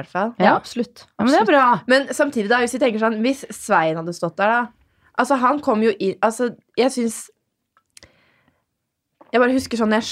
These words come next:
Speaker 1: selv var med, så satt jeg hele tiden og vurderte meg selv som at jeg ikke var verdig en plass i finaleuka, fordi jeg var ikke der for å vinne, jeg hadde ikke det konkurranseinstinktet, og sånn, jeg har kjent meg litt igjen i Svein, faktisk.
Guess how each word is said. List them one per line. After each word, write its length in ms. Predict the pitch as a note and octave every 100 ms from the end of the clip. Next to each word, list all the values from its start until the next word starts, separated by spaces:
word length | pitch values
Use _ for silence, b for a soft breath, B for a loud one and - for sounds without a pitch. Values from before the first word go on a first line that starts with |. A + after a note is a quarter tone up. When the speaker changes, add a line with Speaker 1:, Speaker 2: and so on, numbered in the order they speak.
| -
Speaker 1:
selv 220 | G3+ F#3+
var 100 | G3
med, 360 | G3 G3+ B3+ C4
så 380 | - A3+ A3 G3+ -
satt 200 | - G3
jeg 100 | G#3
hele 160 | G#3+ E3+
tiden 160 | E3+
og 60 | F#3+
vurderte 300 | F3 D3 D3
meg 100 | F3+
selv 280 | - F3 D#3+
som 60 | F3
at 40 |
jeg 260 | F3 D#3+ E3
ikke 180 | - D#3
var 160 | D#3+
verdig 240 | E3+ D#3+ D3
en 100 | D#3+
plass 300 | D#3+ D3+ -
i 340 | E3 D#3+ D#3+ E3 b b _ _ -
finaleuka, 560 | G3+ F#3 D3+ D3+ F#3 G3
fordi 500 | G3+ F3 F3 E3+ F3 b _ _
jeg 360 | F#3 F3+ F3 F3+
var 160 | D#3+ D#3
ikke 140 | F#3
der 80 | F#3
for 320 | F#3 F#3 E3+
å 140 | F3+ F#3
vinne, 340 | G3+ F#3 D3+ D#3+ F#3
jeg 80 | G3
hadde 160 | F#3+ F3
ikke 100 | F3
det 140 | E3
konkurranseinstinktet, 1200 | F3 E3+ E3 D#3 E3+ D#3+ - E3+ D#3 D#3+ G3 G3+
og 140 | G#3 G3+
sånn, 220 | G#3+ G3+
jeg 100 | F#3+
har 120 | G3+ A3+
kjent 240 | A3+ G#3
meg 140 | G#3
litt 120 | E3+ F#3
igjen 220 | E3+ E3
i 60 | -
Svein, 400 | - C#3 C#3 C3+
faktisk. 380 | D3+ - A#3+